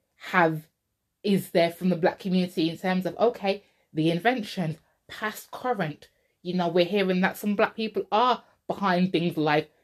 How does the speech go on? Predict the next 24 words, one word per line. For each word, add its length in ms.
technological 600
advances 720
as 200
well. 380
What 340
about 340
them? 260
Surgical 460
advances, 760
neuroscience 1080
as 140
well. 280
Hidden 360
Figures. 440
I 200
don't 260
need 220
no, 160
yeah, 200
if 180
you've 200
watched 500
Hidden 320
Figures, 640